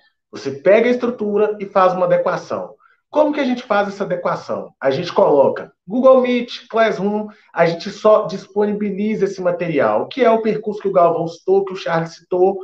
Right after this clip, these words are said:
é, que vai falar de um nível de emergência. A gente faz isso aqui pra corrigir agora. É, o percurso complexo, ele é mais, é, demorado, ele vai exigir uma infraestrutura, a preocupação com a internet,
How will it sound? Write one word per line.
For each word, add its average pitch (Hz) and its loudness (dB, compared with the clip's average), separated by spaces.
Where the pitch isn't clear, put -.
é, 160 4
que - -2
vai 240 2
falar 233 4
de 175 0
um 202 4
nível 214 2
de 170 -8
emergência. 233 0
A - -20
gente - -20
faz 185 2
isso 190 -10
aqui 202 -8
pra 214 -10
corrigir 196 2
agora. 104 -2
É, 151 6
o 196 4
percurso 226 0
complexo, 175 -2
ele 156 -2
é 170 4
mais, 165 0
é, 143 2
demorado, 143 0
ele 139 -12
vai 165 2
exigir 127 -6
uma 196 0
infraestrutura, 196 -4
a 190 2
preocupação 185 0
com 208 4
a 202 2
internet, 175 -2